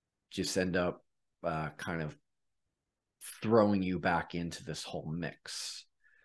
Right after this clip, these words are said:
And, like, it, it, it, like, th-, it goes off, this branches off into so many things that, that, that, that, uh, that Buddhism talks about, about, like, desires and feelings and everything like that. And, like,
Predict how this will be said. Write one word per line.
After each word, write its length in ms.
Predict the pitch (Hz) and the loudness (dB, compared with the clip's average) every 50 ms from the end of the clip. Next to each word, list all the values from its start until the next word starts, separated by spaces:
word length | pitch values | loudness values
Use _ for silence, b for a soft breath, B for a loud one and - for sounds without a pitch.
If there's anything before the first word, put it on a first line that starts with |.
| b b b b b b | b b b b b b
And, 120 | - 180 | 4 8
like, 220 | 180 170 151 143 - | 10 10 10 10 8
it, 260 | 156 165 160 - 165 | 6 6 6 8 6
it, 220 | 165 160 - - | 6 6 4 0
it, 180 | 156 143 - - | 0 0 4 6
like, 200 | 139 123 - - - _ - - | 6 6 6 4 -8 _ -10 -4
th-, 140 | - 131 - - - | -2 -2 -2 -2 0
it 200 | 104 113 120 - | 0 0 2 6
goes 240 | - 139 127 117 113 | 8 8 8 10 10
off, 320 | 120 113 110 107 - - - 131 127 - - - - _ _ _ _ _ _ _ _ _ _ _ _ _ _ _ _ - | 10 10 10 10 6 0 -4 -4 -4 -4 -6 -12 -18 _ _ _ _ _ _ _ _ _ _ _ _ _ _ _ _ 6
this 160 | - 156 147 151 | 8 8 8 8
branches 560 | - - 110 104 101 98 95 - 98 82 104 | 4 2 4 4 4 4 2 0 -2 2 4
off 240 | 95 87 85 - - | 4 4 4 0 -2
into 200 | 85 80 87 82 | -6 -4 -4 -6
so 360 | - - - - 101 90 90 | -4 -4 0 2 2 2 2
many 200 | 90 90 85 78 | -2 -4 -6 -6
things 520 | - - 85 82 82 82 87 85 80 - | -6 -6 -6 -4 -4 -4 -4 -6 -6 -4
that, 300 | - 82 78 76 - - | -2 -2 -2 -2 -4 -4
that, 260 | - 80 73 - - | -4 -4 -4 -4 -4
that, 160 | - 73 71 - - - _ _ - | -4 -6 -6 -6 -10 -20 _ _ -2
that, 260 | - 78 76 73 - | 0 0 0 0 0
uh, 260 | - 76 71 67 60 52 - | 0 -2 0 0 -2 -4 -4
that 160 | 69 65 - - - | -6 -6 -6 -6 -2
Buddhism 400 | - 120 123 123 113 101 98 104 | 0 2 4 4 4 2 2 -2
talks 400 | 101 - - 104 98 98 - - | -2 2 4 4 4 4 0 -4
about, 540 | 101 85 92 95 95 95 98 95 92 - - | -2 2 4 6 8 8 8 6 4 2 -2
about, 300 | 90 78 85 80 - - | -2 -2 0 0 0 0
like, 220 | 80 73 71 - B B B B B B B B B - 95 | -2 -4 -4 -6 B B B B B B B B B -12 -4
desires 1000 | 92 110 101 87 82 98 87 85 82 85 87 85 80 78 78 78 78 78 - 78 | -2 0 0 0 2 2 4 4 4 4 4 4 2 2 2 0 0 -2 -2 -4
and 140 | 80 76 | -6 -6
feelings 720 | - - - 120 117 110 104 95 92 87 87 87 92 90 - | -6 -2 2 4 4 4 4 4 0 -2 -2 -4 -4 -4 -4
and 120 | 87 92 87 | -4 -2 -2
everything 400 | 82 76 82 80 - 87 85 82 | -2 -2 -4 -6 -6 -6 -6 -4
like 180 | 76 76 76 | -4 -4 -2
that. 400 | - 78 78 80 80 78 - - | 0 2 2 2 2 0 -2 -2
And, 160 | 82 82 80 | -4 -6 -4
like, 320 | 78 76 73 76 73 - | -4 -4 -4 -6 -6 -10